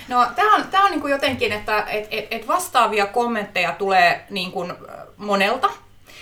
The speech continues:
Ja, ja se jännä juttu, niinku, mitä me ollaan koettu tässä tekemisessä, on se, että naiset oikeasti rakastavat näitä kakkuja.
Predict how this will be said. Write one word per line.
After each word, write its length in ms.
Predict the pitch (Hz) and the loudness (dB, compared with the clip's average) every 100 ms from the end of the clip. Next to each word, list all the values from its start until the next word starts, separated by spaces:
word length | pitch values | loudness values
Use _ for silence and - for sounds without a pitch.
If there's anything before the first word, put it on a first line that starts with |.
| - - - | -20 -18 -14
Ja, 460 | 214 226 214 202 202 | 0 4 4 4 0
ja 260 | 214 208 | -2 -2
se 120 | 208 | -2
jännä 280 | 285 381 427 | -2 -2 0
juttu, 480 | 277 294 285 254 - | 0 -2 -2 -2 -2
niinku, 280 | 226 220 214 | -2 -4 -4
mitä 200 | 220 226 | -4 -2
me 120 | 240 302 | 0 2
ollaan 300 | 285 220 208 | 4 4 0
koettu 420 | 285 269 240 - | 0 2 2 -2
tässä 300 | - 165 - | -8 -8 -8
tekemisessä, 720 | 175 202 214 185 170 165 - | -4 -2 -2 -4 -6 -8 -6
on 100 | 170 | -6
se, 360 | 170 208 196 - | -2 -2 -2 -4
että 340 | 165 160 - 247 | -8 -8 -4 -2
naiset 440 | 330 190 - 359 | 2 2 0 -4
oikeasti 680 | - 240 233 208 202 208 202 | 0 0 0 -2 0 0 0
rakastavat 580 | 220 190 185 - 156 - | 0 0 0 -2 -4 -4
näitä 240 | 170 151 170 | -6 -8 -2
kakkuja. 520 | 165 160 - 156 | -2 -4 -8 -14